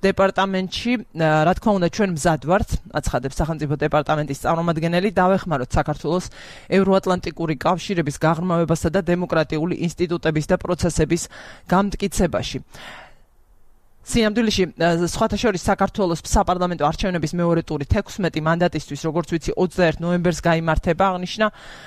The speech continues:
სახელმწიფო დეპარტამენტის წარმომადგენელმა. რა თქმა უნდა, როგორც უკვე აღნიშნეთ, საქართველოს დემოკრატიისთვის კრიტიკულად მნიშვნელოვანია თავისუფალი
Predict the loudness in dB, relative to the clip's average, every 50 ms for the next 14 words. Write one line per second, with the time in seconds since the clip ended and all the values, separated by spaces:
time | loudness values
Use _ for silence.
0 | -20 -20 -12 -2 0 0 2 2 2 2 2 2 2 2 2 2 2 2 2 0
1 | 0 0 -2 -2 0 0 2 2 2 2 2 2 2 2 2 2 2 2 4 2
2 | 4 4 2 2 2 0 0 0 0 2 4 4 4 4 2 0 -4 -4 -4 -2
3 | 0 2 2 2 0 -2 -6 -6 -4 -4 -4 0 2 0 0 0 0 -2 0 0
4 | 0 2 2 2 2 2 2 2 2 2 2 0 -4 -4 -4 -6 -6 -4 -2 -2
5 | -2 -2 -2 -2 0 0 2 2 0 -2 -4 -4 -4 -2 0 0 2 2 4 2
6 | 2 2 0 -2 0 2 2 0 2 0 -2 -4 -4 0 2 2 4 2 2